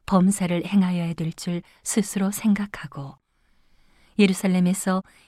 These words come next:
이런 일을 행하여 대제사장들에게서 권세를 얻어가지고 많은 성도를 옥에 가두며, 또 죽일 때에 내가 가편 투표를 하였고, 또 모든 회당에서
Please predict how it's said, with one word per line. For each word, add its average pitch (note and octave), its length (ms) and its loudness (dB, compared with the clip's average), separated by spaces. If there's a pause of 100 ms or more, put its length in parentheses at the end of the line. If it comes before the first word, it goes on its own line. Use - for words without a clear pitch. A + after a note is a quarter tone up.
(100)
이런 G#3 260 6
일을 G3+ 200 2
행하여 F#3+ 480 0 (500)
대제사장들에게서 G3+ 1200 2 (200)
권세를 F#3+ 480 2
얻어가지고 D3 800 -6 (840)
많은 F3 320 2
성도를 E3+ 540 -4
옥에 F#3 240 -2
가두며, D3+ 600 -6 (920)
또 F3+ 260 2
죽일 F#3+ 320 2
때에 E3+ 460 -4 (460)
내가 G3 360 4
가편 G#3 500 0
투표를 A3+ 440 -6
하였고, C#3+ 600 -8 (960)
또 G#3 200 4
모든 A3 400 6
회당에서 G3+ 680 0